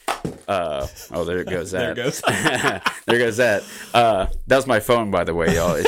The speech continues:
Speaker 1: fell on the ground. <laughs> Anyways, uh, so wr-, writing music, and it, to me, I think, is the most fulfilling aspect of this entire, uh, portion of putting something together and releasing it.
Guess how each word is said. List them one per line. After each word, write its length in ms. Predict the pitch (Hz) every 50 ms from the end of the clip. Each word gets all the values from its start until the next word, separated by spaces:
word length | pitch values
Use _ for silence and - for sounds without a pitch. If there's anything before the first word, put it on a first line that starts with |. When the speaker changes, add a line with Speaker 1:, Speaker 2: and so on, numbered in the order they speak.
| - -
Speaker 1:
fell 140 | 123 117 120
on 80 | 117
the 60 | 110 98
ground. 380 | 85 92 87 85 80 76 92 -
<laughs> 40 |
Anyways, 760 | 107 131 139 131 - 139 123 110 110 - 143 117 - - - - - - - - -
uh, 560 | - 113 110 - 135 117 - 107 113 107 92 - - - - - - -
so 380 | - - 143 143 135 131 - -
wr-, 160 | - 110 117 131 -
writing 380 | - 120 127 127 135 156 156 139
music, 360 | 127 127 135 131 120 117 - 113
and 180 | 107 104 - -
it, 300 | - 110 110 101 95 -
to 100 | - 107
me, 200 | 98 98 101 101
I 60 | 98 95
think, 160 | - 98 98
is 80 | 90
the 60 | 90 90
most 240 | 92 87 85 -
fulfilling 640 | - 90 - - 98 95 95 95 92 90 87 85 - _ -
aspect 560 | - 90 90 90 - - - 90 85 - - -
of 200 | 92 98 90 90
this 160 | 90 - -
entire, 680 | 92 85 - 92 90 87 87 90 87 85 85 85 78 - - - - _ _ -
uh, 300 | 98 98 92 87 78 69 69 _ -
portion 600 | - - - 127 120 113 - - - 98 90 85 - -
of 380 | 90 90 87 85 85 85 - _ -
putting 300 | - 104 98 95 90 87
something 540 | - - - 101 95 92 - - 95 92 87
together 420 | - 82 80 82 82 85 90 92
and 100 | 90 82
releasing 460 | 73 62 78 78 80 85 - 69 78
it. 160 | 78 69 _